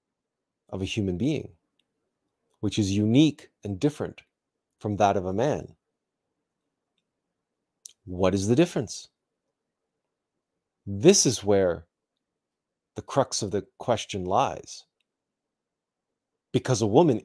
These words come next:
is a human being, that is without question, or at the very least, like most members of this humanity, she's an intellectual animal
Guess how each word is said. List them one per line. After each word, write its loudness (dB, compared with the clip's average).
is 10
a -2
human -2
being, -4
that 2
is -2
without 2
question, 2
or -2
at -4
the -6
very 6
least, 2
like -2
most 2
members 0
of -2
this -4
humanity, -4
she's -2
an -2
intellectual 0
animal -2